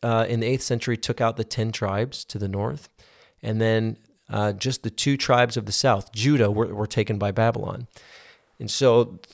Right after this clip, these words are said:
the question becomes, uh, what do we do? Because is-,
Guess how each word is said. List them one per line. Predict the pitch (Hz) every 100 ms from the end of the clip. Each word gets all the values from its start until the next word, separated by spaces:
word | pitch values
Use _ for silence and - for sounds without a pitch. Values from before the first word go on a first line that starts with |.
| _
the | -
question | - 160 - 147 127 120 -
becomes, | 117 - 110 107 104 101 - _ - _ _ _
uh, | 113 110 104
what | 98 104 127 135
do | 139
we | 123
do? | 110 95 127 156 127 104 104 135 139 - _ _ _ _ -
Because | 123 127 113 - - _ _ _ -
is-, | 135 156 135